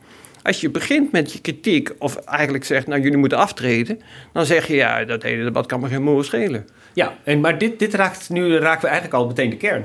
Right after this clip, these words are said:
Speaker 2: denk ik. Want de manier waarop er gedebatteerd wordt, zegt iets over wat een debat eigenlijk is, misschien. Hè, je had het net over de destructieve kant van het debat.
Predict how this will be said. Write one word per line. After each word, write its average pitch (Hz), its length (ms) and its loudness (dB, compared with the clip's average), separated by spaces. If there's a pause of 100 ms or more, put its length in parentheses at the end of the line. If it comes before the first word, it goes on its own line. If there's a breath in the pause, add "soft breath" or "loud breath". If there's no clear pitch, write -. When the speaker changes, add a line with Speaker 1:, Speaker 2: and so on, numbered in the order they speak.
Speaker 2:
denk 117 220 2
ik. 190 140 -4
Want 139 580 0
de 131 120 0
manier 160 680 2
waarop 143 340 2
er 151 60 -2
gedebatteerd 131 560 0
wordt, 123 200 -2
zegt - 220 -2
iets 147 200 -6
over 135 540 2 (500)
wat 143 280 0
een 156 60 -2
debat 147 280 2
eigenlijk 123 400 0 (100)
is, - 420 -2 (140)
misschien. 101 380 -6
Hè, 123 100 0
je 165 120 4
had 143 120 2
het 135 80 -8
net 135 160 0
over 117 200 2
de 113 100 -4
destructieve 123 760 0 (120)
kant 156 260 0
van 123 140 0
het 101 100 -2
debat. 92 340 -8